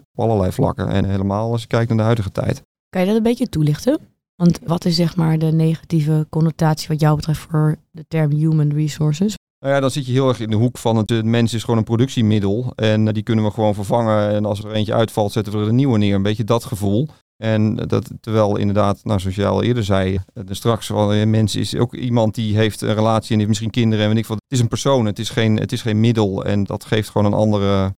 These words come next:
Speaker 1: ja, dat kleurt het anders in en dan ga je andere dingen doen en dan ben je ook veel meer bezig, denk ik, met bijvoorbeeld complimenten geven, dat soort dingen. En, en veel meer de waardering ook onderling en veel meer inderdaad die relatie bouwen en die verbinding bouwen in plaats van het alleen maar zien als, "Jij moet dit doen en jij moet die klus klaren en dat is het", zeg maar.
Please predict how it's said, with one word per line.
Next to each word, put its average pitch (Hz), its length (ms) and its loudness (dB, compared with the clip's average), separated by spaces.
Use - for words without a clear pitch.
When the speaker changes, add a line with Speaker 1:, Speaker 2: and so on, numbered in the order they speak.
Speaker 1:
ja, 110 160 0
dat - 200 -2
kleurt 120 200 2
het - 80 -4
anders 110 220 2
in 110 140 2
en 107 60 2
dan 101 100 -2
ga 110 80 -2
je 107 60 2
andere 104 220 2
dingen 101 220 2
doen 110 280 2
en 95 100 -2
dan 104 140 -2
ben 104 100 -2
je 104 80 2
ook 98 80 -2
veel 107 140 -2
meer 101 140 0
bezig, 98 260 0
denk 95 240 0
ik, 95 80 -12
met 98 160 -6
bijvoorbeeld 110 360 -6
complimenten 98 500 0
geven, 92 320 -2
dat 101 140 0
soort 95 180 -2
dingen. 98 280 2
En, 95 160 -2
en 98 180 -2
veel 113 220 -2
meer 101 340 -2
de 98 60 -6
waardering 107 560 0
ook 104 280 0
onderling 113 400 2
en 104 80 -2
veel 113 160 -4
meer 110 120 2
inderdaad 98 300 2
die 101 80 -4
relatie 104 340 0
bouwen 92 220 -2
en 95 60 0
die 95 100 0
verbinding 98 380 0
bouwen 92 340 -2
in 104 60 -4
plaats 98 280 0
van 98 140 0
het 98 140 -2
alleen 98 180 2
maar 98 100 2
zien 101 220 0
als, 92 240 -4
"Jij 101 160 -2
moet 98 160 2
dit 104 140 2
doen 98 240 2
en 95 260 2
jij 98 180 0
moet 101 120 0
die 107 100 0
klus 107 220 0
klaren 101 460 0
en 101 100 0
dat 101 120 -2
is 107 120 -2
het", 95 140 -4
zeg 95 220 -4
maar. - 240 -2